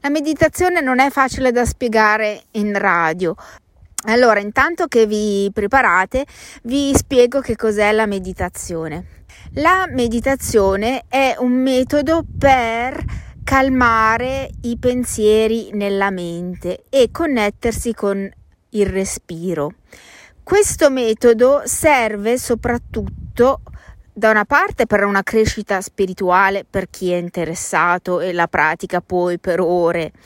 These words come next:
ma anche per chi vuole vivere una vita serena, si alza la mattina presto e pratica anche la sera, qualche minuto per, all'inizio, poi si può allungare fino a cinque, dieci, quindici minuti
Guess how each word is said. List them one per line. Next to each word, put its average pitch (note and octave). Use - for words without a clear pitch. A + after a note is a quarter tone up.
ma C#4+
anche D#4
per C4
chi C#4+
vuole A3
vivere A3
una G#3+
vita A3+
serena, C4
si -
alza B3
la A3
mattina G#3+
presto A3+
e C#4
pratica G3
anche F#3
la G#3
sera, G3+
qualche D#4
minuto C#4
per, G3+
all'inizio, G#3
poi C4+
si -
può G3+
allungare G3
fino F#3+
a F3
cinque, G3+
dieci, G3+
quindici G3
minuti G3